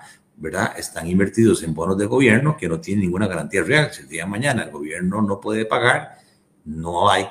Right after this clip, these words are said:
que, o sea, no, no hay contra qué irse, o sea, simplemente se perdió la plata. Aquí no,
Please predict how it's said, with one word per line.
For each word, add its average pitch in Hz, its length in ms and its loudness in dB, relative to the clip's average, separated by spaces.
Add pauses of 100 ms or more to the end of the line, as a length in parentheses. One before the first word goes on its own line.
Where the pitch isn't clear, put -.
que, 107 680 0
o - 40 -14
sea, 95 160 -6
no, 87 140 -6
no 82 120 -8
hay 87 80 -4
contra 98 340 -6
qué 104 220 0
irse, 123 440 4
o - 20 -10
sea, 80 160 -10
simplemente 107 480 -8
se 147 120 -4
perdió 78 260 -12
la 76 120 -12
plata. - 320 -4
Aquí 113 220 4
no, 147 320 8